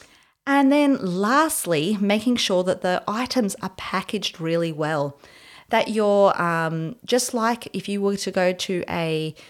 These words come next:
a beautiful boutique, you'd expect the items to come in a nice bag. You would expect, um, you know, it's part of the whole experience. And if you're charging a premium price for these products,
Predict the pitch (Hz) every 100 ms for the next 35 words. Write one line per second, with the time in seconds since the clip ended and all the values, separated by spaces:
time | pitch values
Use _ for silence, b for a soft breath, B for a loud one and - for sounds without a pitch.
0 | B B - 175 196 208 196 180 175 190
1 | 202 262 208 214 247 - - 202 262 -
2 | - - - 196 - 180 190 190 - -
3 | 185 175 170 160 170 175 - - 160 170
4 | 160 139 139 - B B B - 208 208
5 | - - 214 214 - - 170 170 165 160
6 | 156 - 196 202 196 - 214 233 226 175
7 | - 202 208 202 - - 156 175 156 -
8 | - 196 202 226 220 - - 196 214 226
9 | 254 - - - 170 180 185 170 - 147
10 | - 185 190 196 - 185 277 - -